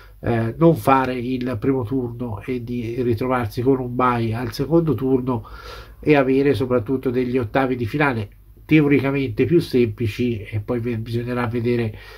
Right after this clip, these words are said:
eh, contro chi andrà nel sorteggio per quanto riguarda i quarti. Questo lo sapremo,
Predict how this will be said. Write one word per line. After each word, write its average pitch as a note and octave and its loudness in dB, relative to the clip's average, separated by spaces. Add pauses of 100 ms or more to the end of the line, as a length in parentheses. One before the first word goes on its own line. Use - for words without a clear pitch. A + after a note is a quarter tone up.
(160)
eh, A#2 0
contro D3 4
chi B2 -2
andrà B2 -2 (160)
nel B2+ -4
sorteggio A#2 0
per A2+ -4
quanto A#2+ -4
riguarda A2 0
i G#2+ -4
quarti. G#2+ -2
Questo G#2+ 0
lo A2 2
sapremo, A2 -2